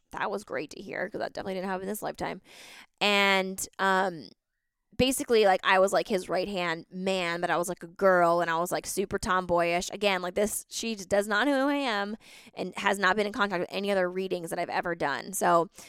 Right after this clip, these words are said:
there's, like, a lot of similar patterns coming up in this lifetime as the, a one from New York City, which, and then again, it sounds a lot like my lifetime now. So there's just, like, so many parallels. She's like, "You were this tomboy, you, you were, like, really rich, and, like, you had all these people taking care of all your stuff, but you actually didn't want them to take care of your stuff. You wanted to do everything yourself,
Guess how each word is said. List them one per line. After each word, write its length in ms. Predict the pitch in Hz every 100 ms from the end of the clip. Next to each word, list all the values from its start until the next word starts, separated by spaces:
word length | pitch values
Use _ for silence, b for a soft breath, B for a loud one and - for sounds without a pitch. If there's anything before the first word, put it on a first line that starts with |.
| B
there's, 120 | 196
like, 100 | 196
a 60 | 185
lot 240 | 185 190
of 80 | 220
similar 560 | - 220 214 214 208 202
patterns 560 | - 220 208 185 180
coming 320 | - 190 196 190
up 160 | 175
in 100 | 190
this 200 | 170 208
lifetime 440 | 175 196 - 180 175
as 140 | 175
the, 100 | 175 -
a 60 |
one 180 | 196 196
from 160 | 190 180
New 60 |
York 180 | 170 156
City, 400 | - 226 175 143 -
which, 400 | 185 - - -
and 140 | - 196
then 140 | 180
again, 540 | 185 208 220 202 185
it 60 | 185
sounds 280 | - 190 190
a 40 |
lot 200 | 190 170
like 120 | -
my 140 | 190 175
lifetime 400 | 180 180 180 180
now. 320 | 233 220 190
So 140 | 190
there's 80 | 196
just, 120 | 185
like, 120 | 185 -
so 120 | 214
many 140 | 208
parallels. 560 | 196 214 208 202 185 - B B B B B
She's 120 | -
like, 140 | 220 214
"You 80 |
were 80 | 208
this 180 | 190 -
tomboy, 560 | - 269 277 262 262 240
you, 340 | 240 226 196
you 320 | 214 190 196 175
were, 200 | 196 185
like, 140 | 175
really 280 | 196 190 190
rich, 320 | 226 254 -
and, 120 | 226
like, 240 | 185 160 -
you 140 | 202
had 160 | 190 180
all 80 | 180
these 140 | 190
people 260 | 240 226 220
taking 260 | 208 180
care 140 | 190 175
of 60 |
all 60 | 160
your 120 | 185
stuff, 320 | - 220 233
but 120 | 208
you 60 | 185
actually 220 | 190 -
didn't 220 | 175 175
want 240 | 175 202 277
them 100 | 254
to 80 | 277
take 80 |
care 120 | 285 269
of 40 |
your 80 | 247
stuff. 240 | - 233
You 100 | 220
wanted 200 | 190 190
to 60 | 180
do 40 |
everything 240 | 180 185 -
yourself, 680 | - - - 247 247 247